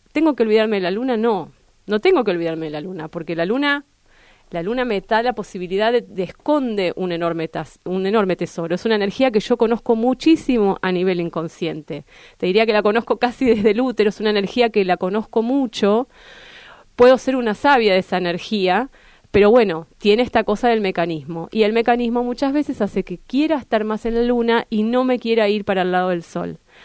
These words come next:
Y ahí es donde tendríamos que poder regular y observar la luna, ¿sí? Entonces, eh,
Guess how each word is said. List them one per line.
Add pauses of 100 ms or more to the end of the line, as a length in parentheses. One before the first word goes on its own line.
(140)
Y
ahí
es
donde
tendríamos
que
poder
regular (240)
y
observar
la
luna,
¿sí? (520)
Entonces,
eh,